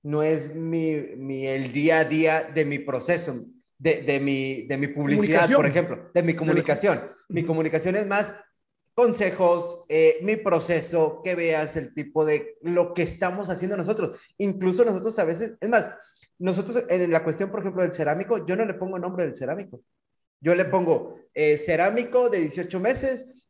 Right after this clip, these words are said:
Speaker 1: eh, protección cerámica premium de tres años o de cinco años. No le pongo marca.
Speaker 2: Ujú.
Speaker 1: Porque eso a veces el cliente, te digo, ni sa-, o sea, n-, tal vez no lo entiende, ¿no?
Speaker 2: Sí,
Speaker 1: Nosotros
Speaker 2: y
Speaker 1: sí
Speaker 2: si lo
Speaker 1: estamos
Speaker 2: entiende,
Speaker 1: muy
Speaker 2: si te lo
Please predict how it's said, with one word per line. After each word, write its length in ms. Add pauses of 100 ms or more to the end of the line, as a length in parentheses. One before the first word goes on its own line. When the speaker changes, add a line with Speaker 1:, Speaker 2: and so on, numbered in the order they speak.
Speaker 1:
eh, 140
protección 520
cerámica 560
premium 480
de 840
tres 240
años 340
o 60
de 120
cinco 280
años. 220 (340)
No 100
le 120
pongo 220
marca. 460 (720)
Speaker 2:
Ujú. 240 (280)
Speaker 1:
Porque 480
eso 240
a 60
veces 260
el 160
cliente, 280
te 100
digo, 420 (360)
ni 240
sa-, 380
o 80
sea, 160
n-, 720 (260)
tal 200
vez 140
no 120
lo 100
entiende, 540
¿no? 280
Speaker 2:
Sí, 160
Speaker 1:
Nosotros 400
Speaker 2:
y 20
Speaker 1:
sí 60
Speaker 2:
si 60
lo 60
Speaker 1:
estamos 180
Speaker 2:
entiende, 180
Speaker 1:
muy 80
Speaker 2:
si 40
te 80
lo 80